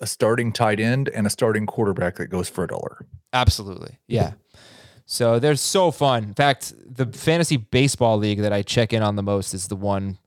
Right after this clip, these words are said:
Speaker 2: salary cap league that I'm in, because this is really, it's the best way to do it. You're never just at the mercy of who's available on your draft board. Everyone's available. Then you have to come up with this strategy and you have to put it all together, and it's the best.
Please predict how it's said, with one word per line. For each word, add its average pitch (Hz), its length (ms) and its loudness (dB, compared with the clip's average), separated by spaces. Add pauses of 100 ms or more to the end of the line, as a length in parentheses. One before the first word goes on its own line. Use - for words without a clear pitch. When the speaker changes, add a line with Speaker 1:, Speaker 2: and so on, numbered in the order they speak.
(300)
Speaker 2:
salary 104 400 0
cap 95 260 -6
league 98 160 -6
that 92 120 -2
I'm 90 120 -4
in, 85 260 -4
because 135 520 0
this 139 140 -4
is 143 140 -4
really, 175 440 2 (280)
it's - 140 -4
the 156 80 -4
best 156 400 2
way 147 160 4
to 135 80 0
do 127 260 0
it. 104 160 -2
You're 123 180 -4
never 127 640 2 (200)
just - 200 -2
at 123 140 0
the 127 80 4
mercy 123 480 2
of 113 100 2
who's 127 220 -2
available 113 460 2
on 110 140 0
your 104 100 -6
draft 127 260 2
board. 110 180 -4 (100)
Everyone's 143 480 4
available. 120 500 2 (140)
Then 127 120 -2
you 139 60 4
have 139 80 2
to - 60 -8
come 143 160 4
up 139 100 4
with 123 100 -2
this 113 100 -4
strategy 120 460 0
and 123 80 0
you 117 40 -2
have 113 80 -4
to 113 60 -2
put 127 180 -2
it 117 80 2
all 113 120 4
together, 110 320 0
and 107 80 0
it's 101 180 -4
the - 60 -10
best. 90 480 0